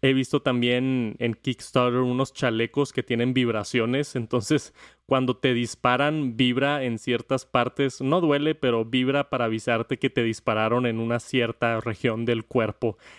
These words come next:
La, la, el futuro de realidad virtual estamos todavía viendo la puntita del iceberg, ¿no? Falta muchísimo por explorar y esta empresa, Omni, ¿cómo se llama? Virtuix, con su Omni V R,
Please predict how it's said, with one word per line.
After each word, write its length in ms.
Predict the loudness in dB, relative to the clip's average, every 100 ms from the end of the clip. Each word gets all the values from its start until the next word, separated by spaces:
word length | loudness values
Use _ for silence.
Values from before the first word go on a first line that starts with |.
| _ -2
La, 300 | 2 2 0
la, 180 | 0 2
el 140 | 2
futuro 500 | 2 0 2 2 4
de 120 | 2
realidad 420 | 0 0 0 0 2
virtual 640 | 0 0 0 0 2 0
estamos 540 | -4 -4 -2 -2 -2
todavía 420 | 0 2 2 2
viendo 500 | 2 0 0 2 0 -2 _ _ -4
la 300 | 0 0 2
puntita 580 | 0 2 -2 0 2
del 220 | 2 2 0
iceberg, 640 | 0 2 0 -2 -2 0 0
¿no? 200 | 0 2
Falta 540 | 0 0 0 0 0
muchísimo 960 | -2 0 2 0 -2 -2 0 0 0 2
por 200 | 0 0
explorar 680 | -4 -4 0 2 0 -2 0
y 180 | 2
esta 260 | 2 0 0
empresa, 640 | 0 0 0 2 -2 -2 -8 -14 0
Omni, 760 | 2 2 0 0 2 0 -2
¿cómo 180 | -2 -2
se 140 | 2
llama? 320 | 0 2 -2 -4 -12 _ _ -8
Virtuix, 800 | 2 4 2 0 0 0 -2 -10
con 240 | -4 -4
su 160 | -2 0
Omni 380 | 2 2 2 2
V 380 | 0 2 0 0
R, 400 | 0 0 0 -2